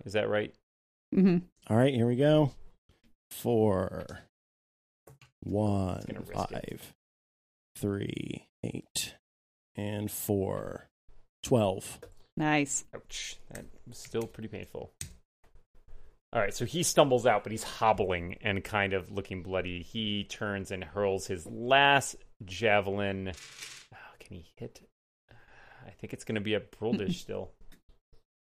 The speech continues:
Speaker 1: She's the most
Speaker 2: Hi.
Speaker 1: visible target.
Speaker 2: <laughs>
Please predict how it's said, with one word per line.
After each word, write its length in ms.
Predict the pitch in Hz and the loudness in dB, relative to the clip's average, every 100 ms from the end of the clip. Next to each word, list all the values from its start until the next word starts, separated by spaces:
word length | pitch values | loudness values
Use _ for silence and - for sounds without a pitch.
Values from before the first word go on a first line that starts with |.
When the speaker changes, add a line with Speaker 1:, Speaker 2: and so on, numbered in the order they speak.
| _ _ _ _ _ _ _ _ - | _ _ _ _ _ _ _ _ -20
Speaker 1:
She's 260 | - - - | -20 -18 -10
the 120 | 101 | -6
most 380 | 98 101 - - | -6 -6 -6 -2
Speaker 2:
Hi. 560 | 381 403 381 381 370 381 | 4 10 12 12 12 12
Speaker 1:
visible 360 | 370 156 170 | 12 12 12
target. 520 | 165 175 147 123 - - - - | 12 10 10 6 2 -12 -2 6
Speaker 2:
<laughs> 960 | 466 453 508 359 - 247 - 233 202 | 6 8 6 6 6 6 6 4 2